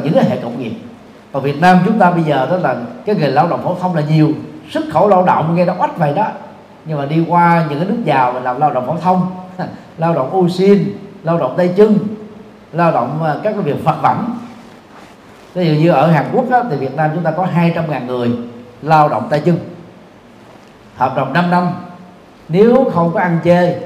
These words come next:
cờ bạc thì khi về nhà đó thì có thể tiết kiệm được là chín trăm triệu đồng. Chín trăm triệu tức là gần được một tỷ đó.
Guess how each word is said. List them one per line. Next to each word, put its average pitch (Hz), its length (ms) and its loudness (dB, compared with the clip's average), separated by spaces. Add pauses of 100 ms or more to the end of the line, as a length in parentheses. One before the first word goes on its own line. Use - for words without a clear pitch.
(640)
cờ 135 140 0
bạc 139 280 4 (1120)
thì 123 140 -12
khi 170 160 4
về 143 360 2
nhà 135 280 0
đó 175 140 0 (140)
thì 135 220 -4
có 175 80 -2
thể 135 180 0
tiết - 260 -4
kiệm 139 200 -2
được 135 240 0
là 139 140 0 (100)
chín 330 340 -2
trăm 180 120 2 (160)
triệu 127 220 -4
đồng. 120 280 -2 (720)
Chín 196 140 -2
trăm 165 140 0 (120)
triệu 135 300 -6 (440)
tức 170 80 -6
là 143 140 -2
gần 127 160 -2
được 135 120 -4
một 123 160 -6
tỷ 135 220 0
đó. 247 80 -2